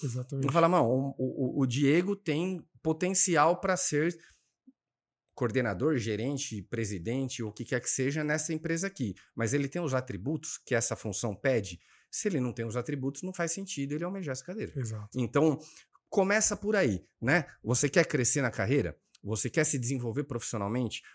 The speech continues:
Speaker 2: Você almeja cargos maiores? O seu nível de entrega hoje
Speaker 1: Já tem que
Speaker 2: tem
Speaker 1: ser.
Speaker 2: que ser alinhado com a cadeira no qual você quer sentar.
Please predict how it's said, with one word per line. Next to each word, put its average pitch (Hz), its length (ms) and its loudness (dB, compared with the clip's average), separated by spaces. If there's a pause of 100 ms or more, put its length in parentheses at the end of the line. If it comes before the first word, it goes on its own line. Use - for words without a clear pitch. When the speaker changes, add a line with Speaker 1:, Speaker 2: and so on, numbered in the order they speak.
Speaker 2:
Você 113 200 2
almeja 147 460 4
cargos 123 420 2
maiores? 117 600 2 (160)
O 113 60 -4
seu 151 200 -2
nível 196 280 -2
de 196 160 -4
entrega 147 580 2
hoje 156 580 2 (420)
Speaker 1:
Já 123 160 -6
tem 127 220 -8
que 127 80 -10
Speaker 2:
tem 196 160 8
Speaker 1:
ser. 220 60 4
Speaker 2:
que 220 120 2
ser 196 300 6
alinhado 180 460 4
com 185 120 -6
a 180 40 -4
cadeira 175 280 0
no 160 40 -4
qual 165 140 0
você 160 180 -2
quer 160 120 -2
sentar. 156 400 0